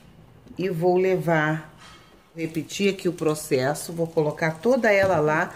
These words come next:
e já levo vocês pra ver bem de pertinho.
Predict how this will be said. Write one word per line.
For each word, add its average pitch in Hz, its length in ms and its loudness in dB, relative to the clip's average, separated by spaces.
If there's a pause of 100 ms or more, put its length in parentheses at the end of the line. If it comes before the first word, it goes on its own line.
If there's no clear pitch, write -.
(280)
e 160 100 0
já 190 280 2
levo 185 480 2
vocês 185 680 -4 (1900)
pra 170 160 2
ver 165 220 2
bem 190 200 4
de 240 160 4
pertinho. 131 760 2